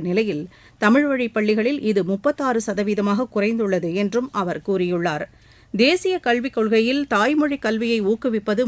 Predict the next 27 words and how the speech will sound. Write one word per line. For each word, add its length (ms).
முக்கிய 320
அம்சமாக 360
இடம்பெற்றுள்ள 580
நிலையில், 340
தமிழ் 320
மொழி 200
மற்றும் 300
கலாச்சாரத்தை 640
பாதுகாக்க 560
திமுக 340
அரசு 220
எதுவும் 340
செய்யவில்லை 440
என்றும் 280
அவர் 240
தெரிவித்துள்ளார். 640
திமுக 360
அரசு 220
தனது 320
தோல்விகளை 500
மறைப்பதற்காகவே 800
தேசிய 300
கல்விக் 300
கொள்கை 240
மற்றும் 320
ஹிந்தி 300
திணிப்பு 260